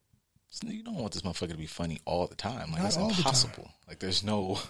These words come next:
Speaker 2: It's, it's selfish of us to request that from individuals. I'm requesting you to be
Speaker 1: <laughs>
Speaker 2: on and performative twenty-four seven.
Speaker 1: I know she's serious.
Speaker 2: I know she's super serious. And, and here's a contradictory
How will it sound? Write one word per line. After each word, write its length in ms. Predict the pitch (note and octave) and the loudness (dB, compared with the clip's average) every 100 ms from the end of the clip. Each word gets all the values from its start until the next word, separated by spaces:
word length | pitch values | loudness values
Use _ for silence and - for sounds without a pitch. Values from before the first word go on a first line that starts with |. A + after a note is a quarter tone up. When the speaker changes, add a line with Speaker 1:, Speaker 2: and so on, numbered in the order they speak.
| - - | -12 4
Speaker 2:
It's, 200 | G#3 - | 6 8
it's 160 | F#3 - | 10 12
selfish 480 | - A3+ G3 F3+ | 12 10 8 10
of 120 | C#3+ C#3 | 12 10
us 140 | C#3 | 10
to 140 | - A#2+ | 8 6
request 440 | - - D#3 - | -4 2 6 6
that 180 | B2+ A#2 | 6 -2
from 180 | - C#3+ | -4 -2
individuals. 640 | B2 A#2 A2 A#2+ A#2 A2 D3 | -2 -2 0 2 2 0 2
I'm 240 | C#3+ C3+ | 4 6
requesting 540 | B2+ - F3 D#3 C#3+ | 4 4 6 8 8
you 160 | C3+ C3+ | 6 6
to 160 | - B2+ | 8 6
be 100 | A#2 | 8
Speaker 1:
<laughs> 340 | C3 D#3+ D#3 | 12 12 12
Speaker 2:
on 440 | F3 C#3+ D#3+ F3 F3 | 12 12 12 12 12
and 160 | C#3+ | 12
performative 840 | A#2+ C3+ - D3 E3 D3+ E3+ E3+ - | 8 6 8 10 10 8 6 4 0
twenty-four 480 | - E3+ E3+ F3+ F3+ | 6 8 8 6 6
seven. 420 | - F#3+ F#3 A3+ - - | 8 6 4 0 -4 -8
Speaker 1:
I 80 | B2 | -4
know 140 | B2+ | 0
she's 220 | - - | -2 -4
serious. 600 | - - - - - - - | -8 -6 -8 -10 -8 -2 12
Speaker 2:
I 80 | |
know 140 | A3+ G#3 | 12 12
she's 240 | - A3+ | 12 12
super 280 | - A3+ D#3+ | 12 12 10
serious. 720 | B2 D3+ D#3 A2+ A2 - - _ _ _ _ - - | 10 10 10 8 2 -4 -8 _ _ _ _ -14 4
And, 220 | F3+ F3 - | 10 10 12
and 440 | F#3 F3+ F3+ F3 - | 12 12 12 12 8
here's 320 | - - F#3+ G3+ | 4 12 12 12
a 60 | |
contradictory 960 | - D#3 D3 D3 C3 C3+ - B2+ B2 | 12 12 12 8 8 6 6 4 4